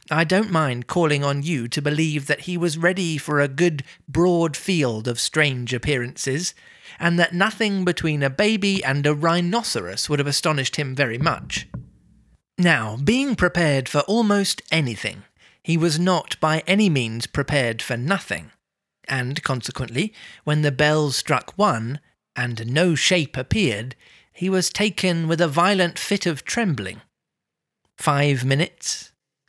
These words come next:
ten minutes, a quarter of an hour went by, yet nothing came.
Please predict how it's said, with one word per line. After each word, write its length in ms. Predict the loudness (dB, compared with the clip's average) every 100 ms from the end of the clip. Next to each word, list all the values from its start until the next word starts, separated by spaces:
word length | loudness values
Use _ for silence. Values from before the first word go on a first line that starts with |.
| -4
ten 220 | -2 2
minutes, 420 | 2 0 -4 -14 -16 _ _ _ _ -14
a 80 |
quarter 460 | -6 0 0 2 0
of 80 | 0
an 120 | 2
hour 420 | 2 2 0 -2
went 300 | -2 -4 -4 -6
by, 380 | -4 -6 -10 -16 _ _ _ _ -6
yet 240 | -6 -4
nothing 440 | -8 -6 -6 -4
came. 480 | -4 -4 -4 -6 -12